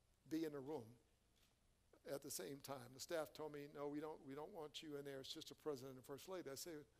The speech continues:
"You know, I'm a chief usher. Why can't I be in a room with, with the Pope?" And they says, "Nope, clear the room and, and whatever." But what they didn't know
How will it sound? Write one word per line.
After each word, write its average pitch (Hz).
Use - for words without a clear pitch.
"You 196
know, 196
I'm 285
a 269
chief 277
usher. 247
Why 226
can't 247
I 226
be 208
in 202
a 180
room 202
with, 180
with 151
the 165
Pope?" 233
And 143
they 156
says, 151
"Nope, 180
clear 185
the 190
room 160
and, 143
and 131
whatever." 147
But 131
what 147
they 147
didn't 220
know 135